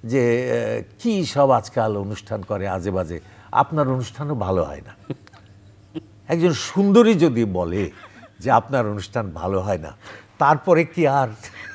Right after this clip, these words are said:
অনুষ্ঠান করা যায়? তবু আমি ছাড়ি নাই। করতে করতে শেষে পঁয়ষট্টি বছরের পরে এসে আমি এই আতঙ্ক থেকে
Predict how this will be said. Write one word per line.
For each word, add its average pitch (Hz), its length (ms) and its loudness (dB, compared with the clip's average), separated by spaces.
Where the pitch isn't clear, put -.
অনুষ্ঠান 135 480 0
করা 147 300 8
যায়? 135 340 2
তবু 240 260 8
আমি 135 160 2
ছাড়ি 69 320 -10
নাই। - 140 -20
করতে 185 300 2
করতে 185 420 2
শেষে 156 360 -4
পঁয়ষট্টি 202 680 2
বছরের 113 460 0
পরে 85 200 -4
এসে - 320 -16
আমি 87 420 -4
এই 82 420 2
আতঙ্ক 95 560 -4
থেকে - 360 -12